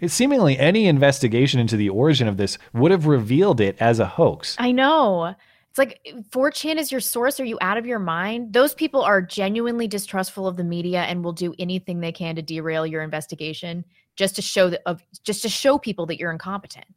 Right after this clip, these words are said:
Speaker 1: Yeah. And even this headline, like, I still find to be a little bit unsatisfactory 'cause it's not, you know, how the mainstream media done fucked up by
Speaker 2: <laughs>
Speaker 1: fueling, fueling a white nationalist conspiracy
Speaker 2: Yeah.
Speaker 1: theory without checking the evidence. Instead, it's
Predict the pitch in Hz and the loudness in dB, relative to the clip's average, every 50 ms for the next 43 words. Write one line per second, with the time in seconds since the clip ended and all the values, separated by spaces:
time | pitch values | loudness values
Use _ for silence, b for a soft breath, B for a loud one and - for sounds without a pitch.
0 | _ _ - 123 117 98 80 76 b b b b b b - 220 262 302 302 320 | _ _ -2 0 0 0 -2 -4 b b b b b b -2 0 2 2 2 4
1 | 277 208 165 - - 135 139 139 131 117 101 95 92 92 98 98 95 92 - b | 4 4 2 2 2 2 2 2 2 2 0 0 0 -2 -2 -2 -2 -4 -6 b
2 | b b b b - 120 123 - - - 135 131 131 127 127 - 131 123 120 117 | b b b b 0 0 0 0 2 4 4 6 4 4 2 2 2 2 4 2
3 | 117 104 113 101 107 104 101 98 95 104 104 101 98 92 98 92 92 90 90 - | 2 0 -2 -2 0 2 2 2 2 2 2 2 2 0 0 0 0 -2 -2 -2
4 | - 95 87 85 - - 120 117 113 - 104 92 - - 104 101 - 127 127 120 | -2 -2 -2 -2 -2 0 2 2 2 0 -2 -4 -4 -4 -6 -4 0 2 2 2
5 | 113 - B B B B B B B B B _ _ _ - 131 131 - 123 123 | 2 0 B B B B B B B B B _ _ _ -8 -6 -2 -2 -2 -2
6 | 107 90 - - 165 160 165 175 170 175 180 175 151 - 170 170 156 151 170 175 | -2 -4 -2 0 2 2 4 4 4 4 4 4 4 4 4 4 6 6 6 6
7 | 165 143 123 110 104 143 156 151 143 131 - - - 156 160 151 156 - 143 147 | 6 6 4 4 2 2 2 2 2 0 -4 0 2 2 2 2 2 2 4 4
8 | 151 123 - - - 120 110 110 101 - - 120 - - - - 143 156 165 160 | 6 4 2 2 0 2 2 2 2 0 -2 -4 -6 -8 -2 2 4 4 6 6
9 | 160 165 143 143 131 131 B B B B B - - 156 165 170 175 165 156 135 | 6 6 4 4 2 0 B B B B B -2 2 4 4 6 4 4 4 4
10 | 123 123 139 156 151 131 131 131 131 143 151 151 156 143 139 131 131 - - 123 | 4 4 4 4 2 2 2 4 4 4 2 2 2 2 2 2 0 0 -2 -2
11 | - - - 135 143 160 151 143 127 - - 117 113 113 113 107 120 123 - - | 0 2 2 4 4 4 4 2 2 2 2 4 4 4 4 6 4 4 4 4
12 | - 131 127 127 117 110 120 123 120 120 113 - - 135 131 131 - 175 180 156 | 2 2 4 2 2 2 2 2 2 2 0 0 0 -2 0 2 2 4 4 2
13 | 135 - | 2 -2